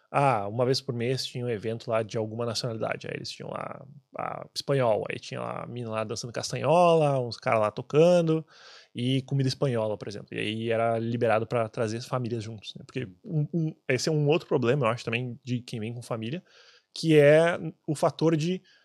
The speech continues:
a, a esposa, ou, ou o esposo, né? Quem quer que seja, n-, não tá trabalhando. Então, não, não, não tem essa conexão. Porque, pô, o Vinícius ou eu, cara, eu, eu vim pra cá, mesmo não conhecendo ninguém,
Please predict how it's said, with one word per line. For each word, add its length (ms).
a, 240
a 40
esposa, 680
ou, 260
ou 160
o 60
esposo, 500
né? 200
Quem 140
quer 160
que 80
seja, 260
n-, 200
não 260
tá 120
trabalhando. 460
Então, 160
não, 180
não, 480
não 240
tem 360
essa 240
conexão. 580
Porque, 240
pô, 340
o 160
Vinícius 500
ou 160
eu, 240
cara, 160
eu, 220
eu 120
vim 100
pra 140
cá, 360
mesmo 280
não 120
conhecendo 320
ninguém, 420